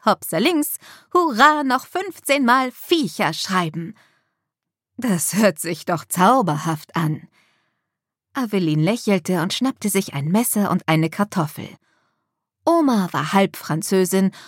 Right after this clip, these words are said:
und half seit Jahren an der Schule in der Küche aus. Als der ehemalige Koch Serge Saucisse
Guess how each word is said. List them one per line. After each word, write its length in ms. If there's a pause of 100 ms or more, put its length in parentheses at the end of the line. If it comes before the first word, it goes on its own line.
(120)
und 240
half 180
seit 300
Jahren 380
an 100
der 120
Schule 360
in 100
der 120
Küche 400
aus. 320 (720)
Als 280
der 300
ehemalige 720
Koch 480
Serge 420
Saucisse 720